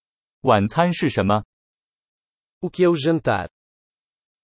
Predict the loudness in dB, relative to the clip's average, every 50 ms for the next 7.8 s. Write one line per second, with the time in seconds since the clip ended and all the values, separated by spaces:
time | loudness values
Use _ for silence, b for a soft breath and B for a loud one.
0 | _ _ _ _ _ _ _ _ _ _ _ _ _ _ _ _ 0 2 2 2
1 | 2 2 0 2 0 0 -2 -2 -2 -4 -4 -2 0 0 0 0 -2 -2 -2 0
2 | -2 -2 -4 _ _ _ _ _ _ _ _ _ _ _ _ _ _ _ _ _
3 | _ _ _ _ _ _ _ _ -12 -12 -12 -6 -2 0 0 0 0 0 -2 0
4 | 2 4 2 2 2 2 0 0 -2 -2 -6 -12 -14 -16 -16 -18 _ _ _ _
5 | _ _ _ _ _ _ _ _ _ _ _ _ _ _ _ _ _ _ _ _
6 | _ _ _ _ _ _ _ _ _ _ -14 -2 0 0 2 2 0 0 0 -2
7 | -2 -2 0 0 0 0 0 0 -2 -2 -2 0 0 -2 -2